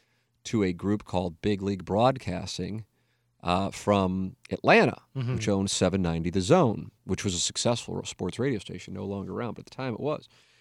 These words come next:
Speaker 1: And they wanted to do a different type of sports talk radio. And I remember they came into the market, and Steak Shapiro was one of the gentlemen who was in charge. You remember that name by chance?
Speaker 2: First name is Steak?
Speaker 1: That's, well, Steven,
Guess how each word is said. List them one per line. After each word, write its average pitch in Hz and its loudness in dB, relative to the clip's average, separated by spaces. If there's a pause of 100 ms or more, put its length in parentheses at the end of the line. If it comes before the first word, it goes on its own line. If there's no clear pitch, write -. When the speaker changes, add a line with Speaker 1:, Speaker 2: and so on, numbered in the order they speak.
(680)
Speaker 1:
And 110 6
they 120 10
wanted 113 6
to 110 2
do 95 4 (720)
a 98 -2
different 98 -2
type 92 0
of 87 -12
sports 98 -6
talk 92 -4
radio. 117 2 (340)
And 95 0
I - 2
remember 107 2
they 104 2
came 127 -2
into 131 0
the 104 0
market, 95 0 (240)
and 82 -6
Steak - 2
Shapiro 101 -4
was 87 -12
one 90 -4
of 82 -6
the 85 -8
gentlemen 85 -4
who 82 -6
was 80 -10
in 85 -12
charge. 78 -14 (200)
You 98 -8
remember 120 2
that 131 4
name 123 -2
by 131 -2
chance? 127 -8
Speaker 2:
First 139 0
name 127 2
is 104 -4
Steak? - -4
Speaker 1:
That's, - -6
well, 110 8 (340)
Steven, 117 2